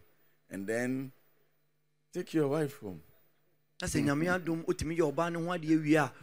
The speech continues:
Speaker 1: Mm.
Speaker 2: wotumi akɔ ne ayɛ nkrataa kamakama. Sɔfoɔ bɛbɔ
Speaker 1: Oha,
Speaker 2: mpaeɛ agu
Speaker 1: oha,
Speaker 2: so.
Speaker 1: oha, oha,
Speaker 2: Fa wo yere
Speaker 1: too
Speaker 2: kɔ fie.
Speaker 1: much. Maybe we are not teaching well. Maybe it is our fault. Otherwise,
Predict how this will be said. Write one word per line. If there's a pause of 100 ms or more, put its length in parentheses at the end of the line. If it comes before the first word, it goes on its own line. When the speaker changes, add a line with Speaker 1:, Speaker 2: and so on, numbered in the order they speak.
(120)
Speaker 1:
Mm.
Speaker 2:
wotumi
akɔ
ne
ayɛ
nkrataa
kamakama.
Sɔfoɔ
bɛbɔ
Speaker 1:
Oha,
Speaker 2:
mpaeɛ
agu
Speaker 1:
oha,
Speaker 2:
so.
Speaker 1:
oha,
oha,
Speaker 2:
Fa
wo
yere
Speaker 1:
too
Speaker 2:
kɔ
fie.
Speaker 1:
much. (260)
Maybe
we
are
not
teaching (320)
well. (260)
Maybe
it
is
our
fault. (400)
Otherwise,